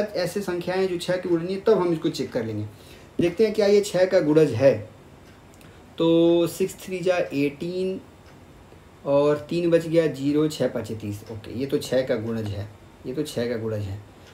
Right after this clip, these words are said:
ये देखिए छ-, ये भी छः का गुणज, छः कम छः, छः पच्चीस, सात छः, ये भी छः का गुणज।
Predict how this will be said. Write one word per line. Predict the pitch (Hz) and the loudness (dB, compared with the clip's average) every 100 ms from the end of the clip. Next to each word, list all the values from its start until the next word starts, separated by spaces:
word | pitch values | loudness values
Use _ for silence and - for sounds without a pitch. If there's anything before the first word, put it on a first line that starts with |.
| - - - | -20 -20 -6
ये | 139 | -2
देखिए | 120 110 120 - - | -2 -4 -10 -16 -18
छ-, | - | -10
ये | 151 156 180 | 2 4 4
भी | 202 | 2
छः | - 185 | 4 4
का | 190 | 6
गुणज, | 185 180 | 4 4
छः | 170 170 | 4 4
कम | 175 175 | 4 0
छः, | 175 170 | -2 -4
छः | 139 | -2
पच्चीस, | 135 135 139 - - - - | -4 -6 -8 -12 -20 -10 -4
सात | 160 | -2
छः, | 165 | 2
ये | 147 151 | 4 4
भी | 165 | 4
छः | 160 165 | 2 2
का | 160 | 2
गुणज। | 151 | 2